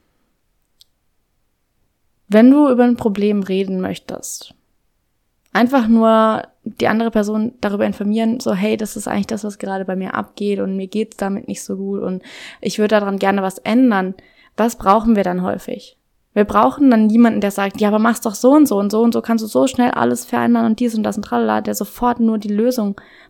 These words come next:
bombardiert. Sondern im ersten Moment braucht es jemanden, der zuhört, der den Raum öffnet und dir zuhört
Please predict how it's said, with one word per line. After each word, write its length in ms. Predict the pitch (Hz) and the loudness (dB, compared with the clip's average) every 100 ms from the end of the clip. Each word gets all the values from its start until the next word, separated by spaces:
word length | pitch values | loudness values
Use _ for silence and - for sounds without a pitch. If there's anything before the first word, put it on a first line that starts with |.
| - | 2
bombardiert. 920 | 208 196 190 185 226 226 - - - _ _ _ _ _ _ _ _ _ _ - | 2 2 -4 -2 0 0 -2 -8 -20 _ _ _ _ _ _ _ _ _ _ -2
Sondern 260 | 226 220 214 | 2 2 2
im 120 | 208 | 0
ersten 380 | - 262 262 208 | 0 0 0 -2
Moment 380 | 196 190 226 | 0 0 0
braucht 360 | 226 180 240 - | 0 0 0 -2
es 160 | 196 - | -6 -4
jemanden, 680 | 185 185 185 196 208 233 - _ _ _ - | -4 -2 -4 -2 -2 -4 -10 _ _ _ 2
der 360 | 196 196 202 | 2 2 -2
zuhört, 520 | - 381 247 - - _ _ _ _ _ _ _ | 4 6 6 0 -6 _ _ _ _ _ _ _
der 80 | 214 | 2
den 100 | 214 | 4
Raum 460 | 214 208 233 302 302 | 2 4 6 4 2
öffnet 580 | - 202 - 214 269 - _ _ _ _ - | 0 -2 2 0 0 -4 _ _ _ _ 0
und 240 | 226 214 | 2 4
dir 200 | 233 220 | 2 2
zuhört 840 | - - 254 269 196 190 196 - | -8 -4 0 0 0 -6 -8 -14